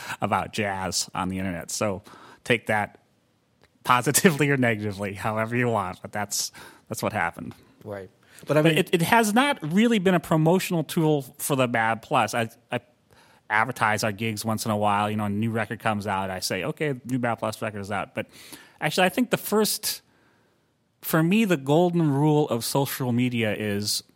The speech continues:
Speaker 1: everyone thinks, "Oh, okay, I'm gonna talk about myself." But f-,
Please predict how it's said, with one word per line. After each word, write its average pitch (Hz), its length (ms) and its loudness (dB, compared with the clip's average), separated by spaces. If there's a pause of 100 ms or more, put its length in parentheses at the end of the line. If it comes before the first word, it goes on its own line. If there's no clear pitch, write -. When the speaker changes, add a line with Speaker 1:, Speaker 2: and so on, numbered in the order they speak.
(260)
Speaker 1:
everyone 156 380 4
thinks, - 560 0 (580)
"Oh, 117 200 0
okay, 104 400 -2 (680)
I'm 175 120 4
gonna 196 100 4
talk 233 300 4
about 196 200 2
myself." 139 720 0 (720)
But 139 320 2 (560)
f-, - 440 -8